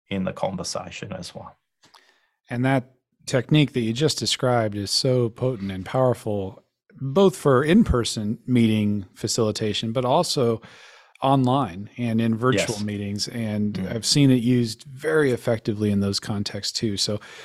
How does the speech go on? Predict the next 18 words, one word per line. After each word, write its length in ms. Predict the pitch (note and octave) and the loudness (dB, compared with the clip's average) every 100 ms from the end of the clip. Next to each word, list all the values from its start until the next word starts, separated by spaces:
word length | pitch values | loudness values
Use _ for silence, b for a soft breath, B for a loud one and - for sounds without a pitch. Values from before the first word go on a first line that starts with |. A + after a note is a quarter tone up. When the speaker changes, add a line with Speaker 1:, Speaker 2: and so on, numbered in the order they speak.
| B - | B 0
Speaker 2:
this 180 | C#3 | 4
is 180 | C#3 A#2 | 4 6
a, 60 | A#2+ | 6
a 300 | A#2 B2+ A#2 | 4 4 0
practical, 840 | - - D#3+ D#3 E3+ - D#3 C#3+ | -2 0 2 2 -2 0 0 0
pragmatic, 720 | - D3 C3+ C3 C#3 C#3+ B2 | 2 2 2 2 2 4 2
rich 440 | A#2 B2 E3+ - F#3 | 0 2 2 2 -2
episode. 580 | D#3 D#3+ - C#3 B2+ B2 | -2 -2 -4 -2 -2 0
Oscar's 380 | B2+ - C#3 | 0 0 0
given 200 | C3 C3+ | 2 2
us 120 | A#2 - | 2 4
so 180 | E3 | 4
much, 260 | D#3+ D#3 D3+ | 6 4 2
and 180 | C3 C3 | -4 -6
we're 100 | B2+ | -4
not 340 | B2+ C3+ C3+ | -4 -4 -2
done 220 | C3+ C3 | 0 4
yet. 320 | B2 C3+ A2+ | 4 6 4